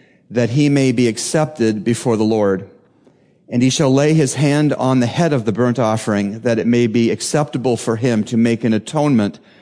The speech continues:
for, on his behalf. And he shall slay the young bull before the Lord. And Aaron's sons, the priests, shall offer up the blood and sprinkle the blood around on the altar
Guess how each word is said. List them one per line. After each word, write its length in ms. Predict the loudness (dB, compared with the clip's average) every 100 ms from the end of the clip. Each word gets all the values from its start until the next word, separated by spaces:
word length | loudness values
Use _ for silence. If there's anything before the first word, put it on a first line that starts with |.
| -20 _
for, 340 | -4 -2 -2 -4
on 180 | -2 0
his 200 | 0 0
behalf. 720 | -2 0 0 -2 -6 -14 -20 _ _ _ _ _ _ _
And 120 | -4
he 140 | 0 0
shall 220 | 2 -2
slay 460 | -2 -2 2 2
the 140 | 2 2
young 300 | 2 2 2
bull 280 | 2 0 0
before 360 | -2 0 0
the 80 | 2
Lord. 460 | 2 2 2 0 -6 -20 _ _ _ _ -6
And 160 | -2
Aaron's 420 | 0 2 2 0
sons, 600 | 0 0 0 2 0 -4 -6
the 120 | -6
priests, 480 | -2 0 2 0 -2
shall 220 | -2 0
offer 400 | 0 0 0 0
up 160 | -2
the 100 | -2
blood 440 | -2 0 2 0 0
and 120 | -2
sprinkle 480 | -2 -2 -2 0 0
the 120 | 0
blood 340 | 0 0 2
around 420 | 2 2 0 0 0
on 280 | 0 -2 0
the 100 | 0
altar 520 | 0 0 0 -2